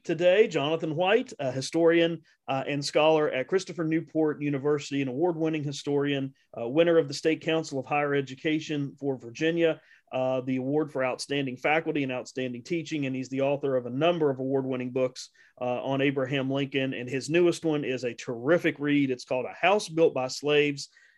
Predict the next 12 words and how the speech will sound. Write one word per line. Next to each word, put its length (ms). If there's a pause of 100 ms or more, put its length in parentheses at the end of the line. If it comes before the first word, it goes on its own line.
It 160
talks 260
about 240
Abraham 480
Lincoln 460
and 280
his 200
welcoming 540
and 120
meeting 320
and 120
conversation, 840